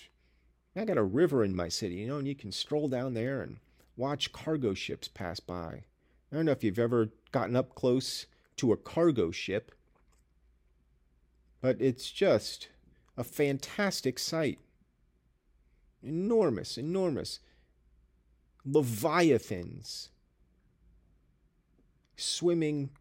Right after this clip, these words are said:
down the river, themselves kind of strolling because the river is narrow and they have to be accompanied by little tugboats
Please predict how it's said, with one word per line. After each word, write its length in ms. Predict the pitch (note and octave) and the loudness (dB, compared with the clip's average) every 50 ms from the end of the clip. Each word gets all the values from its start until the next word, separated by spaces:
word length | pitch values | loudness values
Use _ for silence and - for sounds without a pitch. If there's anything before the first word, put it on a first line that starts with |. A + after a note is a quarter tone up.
| _ _ _ - | _ _ _ -4
down 640 | - C#3 C#3 C#3+ D3 D3 C#3+ C#3+ C#3+ C#3+ C#3 C3+ B2+ - _ _ _ _ _ _ _ - | -2 0 0 0 0 -2 -2 -2 -2 -4 -4 -6 -8 -12 _ _ _ _ _ _ _ -6
the 160 | B2+ A#2 C3 | -2 0 0
river, 540 | B2+ A#2+ B2+ C#3 C3+ - A2+ G2+ D#2+ - - - _ _ _ _ _ _ _ _ _ _ _ _ _ _ _ _ _ _ _ _ _ _ _ _ - | 4 6 6 6 6 6 2 0 -2 -4 -10 -16 _ _ _ _ _ _ _ _ _ _ _ _ _ _ _ _ _ _ _ _ _ _ _ _ 0
themselves 720 | C#3+ D3 D3 C3+ - - F3 E3+ D#3+ C#3 A#2+ A2+ G2 - - | 2 2 4 4 4 4 6 6 8 8 6 6 4 0 -2
kind 260 | - B2+ A#2+ A#2 A2 | -2 0 0 2 2
of 80 | G2+ - | 0 -2
strolling 560 | - - - - D#3 F3+ F3 D3 A#2+ G#2+ G2 | -4 -2 2 4 4 6 6 6 4 2 0
because 300 | G2 F#2 - A#2+ G2+ G2+ | 0 0 0 0 -2 -2
the 100 | - - | -2 -2
river 360 | G2+ A#2 B2+ C3 A2+ A2 G#2 | 2 2 2 2 2 2 0
is 140 | G2 G2 G2+ | 0 0 0
narrow 500 | G#2+ A2 A#2+ C3+ C#3+ C#3 B2+ A2 G#2 G2 | 0 0 2 2 4 4 6 6 4 4
and 120 | F#2+ G2+ | 2 0
they 100 | G2+ F#2+ | 0 0
have 200 | G#2 A2+ G#2 A2 | 0 -2 -2 -4
to 80 | - A2 | -2 -2
be 120 | G#2+ G2+ | 0 0
accompanied 560 | G2 - - - C#3 B2 - A2+ G#2+ G#2+ G#2 G#2+ | 0 -2 -2 -4 -2 -2 -2 -2 -2 0 2 2
by 140 | G#2 G2+ | 4 4
little 300 | G2+ G2+ G#2+ A2+ A2+ A2 | 4 2 2 0 0 0
tugboats 760 | G#2 - - - D3+ C#3 A#2+ - - F#2 F#2+ F#2+ - - - | -2 -4 -4 -2 -2 -2 -2 -4 -6 -6 -6 -8 -10 -14 -16